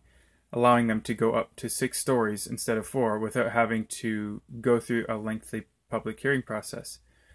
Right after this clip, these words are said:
"Very concerned they made the change against recommendations of staff," said Anne McMullen, Chief Executive Officer of the Urban Land Institute.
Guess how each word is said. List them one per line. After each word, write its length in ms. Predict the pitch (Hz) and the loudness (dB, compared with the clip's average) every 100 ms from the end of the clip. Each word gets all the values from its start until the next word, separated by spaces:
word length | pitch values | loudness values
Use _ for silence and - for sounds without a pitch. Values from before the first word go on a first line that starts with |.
| _ _ _ _ | _ _ _ _
"Very 140 | 156 160 | 6 6
concerned 420 | 156 139 143 135 | 6 0 2 2
they 60 | 131 | 2
made 400 | 131 123 117 - | 2 0 -2 -4
the 80 | |
change 380 | 117 139 123 120 | -2 0 0 0
against 440 | 120 120 117 - - | 0 -2 -2 -4 -4
recommendations 680 | 120 127 113 113 110 113 | -4 -2 0 0 0 -6
of 100 | 110 | -8
staff," 380 | - 127 113 - | -2 2 2 0
said 260 | - 104 - | -6 -8 -8
Anne 240 | 104 101 | -8 -6
McMullen, 600 | 98 - 143 104 107 131 - - | -8 -8 -8 -6 -6 -6 -10 -10
Chief 300 | - 123 131 | -6 -4 -2
Executive 480 | 120 131 156 143 | -4 -4 -4 0
Officer 360 | 120 110 - 120 | 2 2 -2 -4
of 120 | 117 | -2
the 140 | 110 - | -4 -2
Urban 320 | 113 113 104 | -2 -2 -4
Land 260 | 101 101 | -4 -6
Institute. 600 | 123 120 - 120 - - | -6 -6 -8 -10 -12 -14